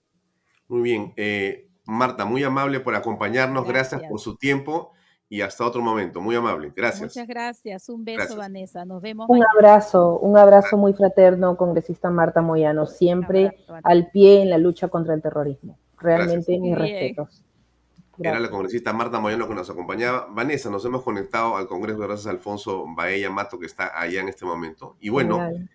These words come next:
Speaker 1: entonces mi reflexión para ir cerrando, eh, Vanessa, es ¿qué va a ocurrir mañana? Mañana a las cinco de la tarde estará, me imagino que mucha gente en Tarata. Vamos a estar tra-,
Speaker 3: Sí.
Speaker 1: tratando de estar contigo también ahí. ¿Qué va a hacer esta conmemoración o qué va a hacer esto?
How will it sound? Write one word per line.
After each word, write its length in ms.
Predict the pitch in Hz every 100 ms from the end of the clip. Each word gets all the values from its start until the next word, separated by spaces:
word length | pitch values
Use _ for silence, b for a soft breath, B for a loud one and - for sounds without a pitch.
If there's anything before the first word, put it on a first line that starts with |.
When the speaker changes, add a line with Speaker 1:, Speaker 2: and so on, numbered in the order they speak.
| _
Speaker 1:
entonces 380 | - 392 160 156
mi 120 | 135 180
reflexión 720 | 185 - 143 - 139 143 - _
para 220 | 107 107
ir 140 | 120
cerrando, 640 | 120 120 110 113 104 101 107 _
eh, 440 | 92 95 92 90 87 -
Vanessa, 560 | 90 101 98 - 104 - _ _ _
es 380 | 101 107 - - _ _ _ _
¿qué 140 | 139 131
va 140 | 139
a 40 |
ocurrir 380 | 139 127 117 120
mañana? 420 | 120 117 143 113
Mañana 460 | 92 92 104 107 107
a 40 |
las 240 | 101 95 -
cinco 220 | 127 127
de 40 | 110
la 120 | 95
tarde 140 | 107
estará, 560 | 110 104 98 101 107 - _ _ -
me 60 |
imagino 300 | 107 - 208 -
que 60 |
mucha 240 | 110 120 117
gente 260 | 123 110
en 80 | 104
Tarata. 360 | 98 95 87 82
Vamos 240 | 92 113 110
a 40 |
estar 200 | 101 113 107 _ _
tra-, 140 | 95
Speaker 3:
Sí. 60 | -
Speaker 1:
tratando 300 | 95 87 107
de 40 | 98
estar 100 | 101
contigo 300 | 95 110 107
también 280 | 92 98 98
ahí. 200 | 101 101
¿Qué 140 | 143
va 220 | 139 139
a 120 | 90 110
hacer 360 | - 131 107
esta 480 | 80 98 - 98 90
conmemoración 680 | 92 87 87 85 - 90 87
o 60 |
qué 100 | -
va 60 | 110
a 20 |
hacer 200 | 104 104
esto? 200 | - _